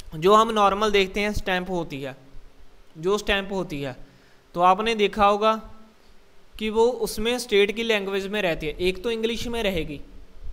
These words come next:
एक तो English में होगी, और दूसरा जैसे हम पंजाब में हैं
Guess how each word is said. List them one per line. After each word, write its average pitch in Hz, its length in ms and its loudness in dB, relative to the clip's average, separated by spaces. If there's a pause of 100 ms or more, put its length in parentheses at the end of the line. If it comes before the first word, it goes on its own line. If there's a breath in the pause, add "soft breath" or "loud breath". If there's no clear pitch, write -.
(380)
एक 185 200 -2
तो 233 120 0
English 226 320 -2
में 226 140 -2
होगी, 170 400 -2
और 180 120 0
दूसरा 185 420 2
जैसे 190 260 0
हम 202 180 -2
पंजाब 175 440 2
में 180 180 -4
हैं 131 160 -10